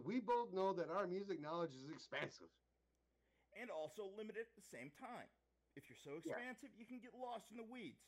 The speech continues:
Speaker 2: And
Speaker 1: Yeah.
Speaker 2: sometimes, sometimes somebody may not know the exact detail of something. Sometimes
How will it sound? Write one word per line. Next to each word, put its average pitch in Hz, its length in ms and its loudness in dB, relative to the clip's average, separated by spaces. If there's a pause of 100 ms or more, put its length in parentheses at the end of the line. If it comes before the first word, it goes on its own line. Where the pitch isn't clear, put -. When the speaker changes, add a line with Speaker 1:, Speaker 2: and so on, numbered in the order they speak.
(540)
Speaker 2:
And 110 80 -20 (200)
Speaker 1:
Yeah. 151 140 4
Speaker 2:
sometimes, 143 320 -4 (500)
sometimes 339 540 2
somebody 294 300 -4
may 247 240 -4
not 202 360 -6
know 160 320 -2
the 139 140 -12
exact 131 440 -6
detail 110 400 -12
of 107 100 -18
something. 127 340 -12
Sometimes 131 480 -10